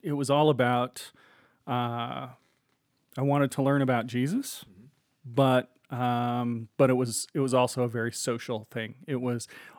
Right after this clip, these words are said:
Speaker 1: all of my friends went to church. Those were the people that, you know, when I went to school, those were the people that I hung out with, were the people that were in my ward, and, and so, uh, so it was my whole social world.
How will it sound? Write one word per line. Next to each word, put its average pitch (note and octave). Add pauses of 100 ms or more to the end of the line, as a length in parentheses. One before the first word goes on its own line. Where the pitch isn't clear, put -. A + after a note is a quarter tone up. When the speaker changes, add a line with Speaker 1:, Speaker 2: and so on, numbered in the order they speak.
Speaker 1:
all B2+
of B2+
my B2
friends B2+
went B2+
to -
church. B2
Those B2
were B2+
the A#2+
people B2
that, A#2+ (540)
you C3
know, A#2+
when A#2+
I A#2+
went B2+
to A#2
school, D#3
those B2+
were B2+
the A#2+
people B2
that A#2
I A#2
hung B2
out B2+
with, C#3
were B2
the B2
people B2+
that B2
were A#2+ (380)
in C3
my B2+
ward, B2
and, A2+ (540)
and B2
so, C3 (280)
uh, B2
so C#3
it C#3
was B2
my C3
whole E3
social C#3
world. B2